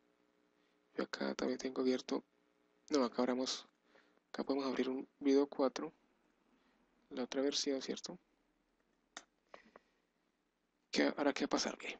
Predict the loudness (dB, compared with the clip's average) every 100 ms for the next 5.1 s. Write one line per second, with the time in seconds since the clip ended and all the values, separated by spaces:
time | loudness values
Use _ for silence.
0 | -16 -6 0 0 2 2 4 4 4 -2
1 | -2 -2 -2 -2 -6 -8 -10 _ _ _
2 | _ _ -12 -10 -10 -12 -16 _ _ -8
3 | -2 -2 0 -2 0 -2 0 -4 -6 _
4 | _ _ _ -2 -2 _ -8 0 2 4
5 | 4